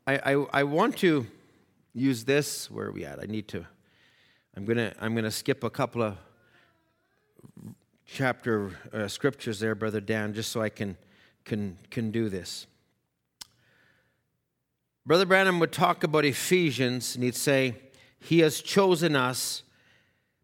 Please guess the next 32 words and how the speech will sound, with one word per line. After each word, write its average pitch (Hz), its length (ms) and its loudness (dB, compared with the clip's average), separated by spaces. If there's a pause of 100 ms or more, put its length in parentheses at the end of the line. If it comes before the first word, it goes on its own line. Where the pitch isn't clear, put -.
before 156 360 4
the 151 120 4
foundation 147 720 2
of 139 100 2
the 139 100 2
world 131 340 2
that 123 100 2
we 127 100 2
should 123 260 -4
be 123 120 0
holy 135 560 2
and 110 100 -2
without 120 380 0
blame 131 340 2
before 123 360 -4
him 113 260 -2
in 107 80 -4
love, 110 440 -2 (540)
predestinating 127 1120 2
us 120 340 -2 (520)
to 139 120 0
the 123 140 2
adoption 127 500 0
of 123 140 -4
children. 104 480 -2 (2000)
He 160 120 4
said, 175 300 2
"Jesus 247 580 6
Christ 196 640 2
is 160 260 2
choosing 214 680 2
his 151 360 2